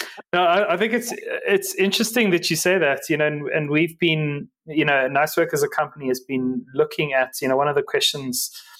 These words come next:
I asked my team in the weekly email that I sent them was, like, what are the, what are the good things that have come out of this and what are the bad things that have come out of this? Because I, I suppose, you know, everyone needs to be thinking now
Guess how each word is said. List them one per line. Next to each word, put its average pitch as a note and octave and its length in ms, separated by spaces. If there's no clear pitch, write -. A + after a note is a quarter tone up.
I C3+ 40
asked B2+ 280
my B2 120
team F3 440
in C#3 160
the B2 80
weekly B2 320
email D3 260
that C3 120
I B2+ 60
sent B2+ 340
them A#2 140
was, A#2+ 240
like, B2 160
what B2+ 160
are E3 60
the, C#3+ 360
what F3 140
are D#4 120
the D#4+ 100
good F3 300
things A#2+ 480
that C3 260
have C3+ 220
come C3 220
out B2 200
of B2 120
this A2+ 200
and B2+ 100
what C#3 140
are D3+ 60
the C#3 80
bad B2+ 340
things B2 200
that A#2+ 100
have A2+ 140
come A2 200
out A2 140
of A2 100
this? - 260
Because A#2+ 300
I, B2 220
I C3 40
suppose, D3 540
you C#3+ 120
know, C#3+ 100
everyone C#3+ 360
needs C3 240
to C3+ 100
be A#2+ 560
thinking C#3+ 640
now B2 760